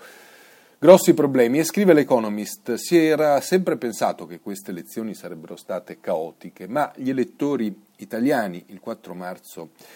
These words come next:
hanno, eh, scelto un risultato che va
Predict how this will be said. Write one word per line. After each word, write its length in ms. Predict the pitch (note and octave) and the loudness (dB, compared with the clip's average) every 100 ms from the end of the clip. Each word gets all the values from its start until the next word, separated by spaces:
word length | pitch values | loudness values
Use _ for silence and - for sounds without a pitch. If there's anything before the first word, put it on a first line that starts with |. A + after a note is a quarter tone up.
| - - - _ _ _ | -20 -20 -20 _ _ _
hanno, 720 | C3+ D3 D3+ C#3 C3+ C3 - _ - | 0 2 2 6 6 6 0 _ -16
eh, 240 | - A#2 A#2 - | -4 -4 -4 -10
scelto 580 | - F#3+ E3 A2 - F#2 | -2 4 4 2 -8 -8
un 100 | F2+ | -4
risultato 920 | C3+ D3 G#2 F#2 - F#2+ F#2 - E2+ | -2 -2 -4 -10 -6 -6 -6 -10 -18
che 160 | - F#2 | -10 -10
va 260 | E2+ F2+ | -6 -8